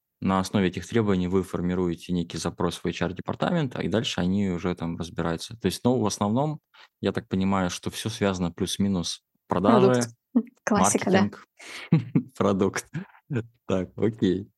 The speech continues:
Speaker 1: классика. То есть тут у вас классическая схема. То есть я так понимаю, что соотношение тогда задач плюс-минус неоднородное у всех, да? То есть наверняка оно
Speaker 2: Да.
Speaker 1: разное, у кого-то каких-то задач больше, каких-то меньше.
Speaker 2: Конечно, соотношение неоднородное.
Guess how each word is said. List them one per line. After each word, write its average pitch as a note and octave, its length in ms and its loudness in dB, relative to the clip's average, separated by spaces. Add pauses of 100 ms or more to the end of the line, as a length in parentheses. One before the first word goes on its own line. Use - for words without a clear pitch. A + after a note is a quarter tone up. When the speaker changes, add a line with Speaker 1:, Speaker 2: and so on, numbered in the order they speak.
Speaker 1:
классика. F2+ 520 0
То - 100 -6
есть - 220 -8
тут A2+ 240 0
у G2+ 40 4
вас G2+ 160 0
классическая - 560 -6
схема. - 340 -6 (380)
То - 120 -4
есть - 140 -4
я B2 80 4
так - 140 -8
понимаю, A#2+ 320 0
что - 140 -12
соотношение G2+ 680 -2 (240)
тогда F#2 240 -2
задач F#2+ 480 -2 (100)
плюс-минус A2 840 0
неоднородное G2 840 2
у E2 60 -8
всех, - 340 -8
да? G2 180 0
То - 120 -8
есть - 140 -6
наверняка F2+ 520 0
оно F#2 160 2
Speaker 2:
Да. - 20 4
Speaker 1:
разное, B2+ 480 0 (480)
у A2+ 80 -12
кого-то F#2 380 -2
каких-то - 340 -12
задач E2+ 240 -2
больше, G#2 580 -2 (180)
каких-то - 380 -12
меньше. E2+ 440 -4
Speaker 2:
Конечно, A3 440 0
соотношение B3 580 2
неоднородное. A3+ 800 2